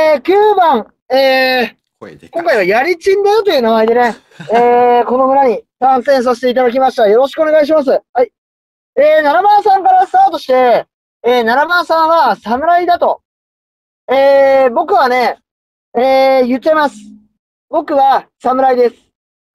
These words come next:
Speaker 1: 僕はなんで侍かっていうと、
Speaker 2: <laughs>
Speaker 1: あの、ワンピースが大好きで、今、ワノ国編、ワノ国編が大好きでハマっていて、えーとね、髪型をちょんまげにしています。
Speaker 2: <laughs>
Speaker 1: はい。
Speaker 2: やば。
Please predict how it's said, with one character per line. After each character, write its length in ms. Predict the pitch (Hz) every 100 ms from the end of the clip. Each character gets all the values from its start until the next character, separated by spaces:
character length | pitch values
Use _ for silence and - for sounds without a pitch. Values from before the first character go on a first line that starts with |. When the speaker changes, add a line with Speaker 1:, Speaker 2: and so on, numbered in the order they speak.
| -
Speaker 1:
僕 260 | - 359 392
は 120 | 339
な 160 | 277 392
ん 60 |
で 80 | 392
侍 420 | 277 269 285 285
か 120 | 277 302
っ 40 |
て 100 | 262
い 80 | 220
う 60 |
と、 420 | 208 226 202 135 _ _
Speaker 2:
<laughs> 180 | - -
Speaker 1:
あ 100 | 202
の、 100 | 180
ワ 200 | 262 403
ン 100 | 415
ピ 60 | 440 453
ー 40 |
ス 80 | 359
が 120 | 269
大 280 | 165 233 320
好 80 | 277
き 120 | 202
で、 340 | 196 214 156 -
今、 380 | 240 254 247 - _ _ _
ワ 160 | 185 262
ノ 120 | 311
国 160 | 330 311
編、 240 | 311 294 - _
ワ 140 | - 208
ノ 100 | 262
国 160 | 285
編 120 | 269 262
が 80 |
大 180 | 240 262
好 40 | -
き 80 |
で 80 | 165
ハ 80 | 165
マ 100 | 202
っ 60 | 208
て 80 |
い 80 | 202
て、 280 | 240 226 165 _ _ _ _ _ -
え 180 | 220 233
ー 40 |
と 100 | 233
ね、 100 | 226
髪 260 | 233 269 311
型 320 | 349 370 349
を 140 | 311
ち 120 | 175 254
ょ 80 |
ん 40 | 311
ま 120 | 330
げ 80 | 320
に 120 | 311
し 40 |
て 100 | 320
い 40 | 302
ま 180 | 302 277
す。 180 | _ _ _ _ _
Speaker 2:
<laughs> 420 | _ _ - _ -
Speaker 1:
は 160 | 233
い。 20 |
Speaker 2:
や 60 | 277
ば。 160 | -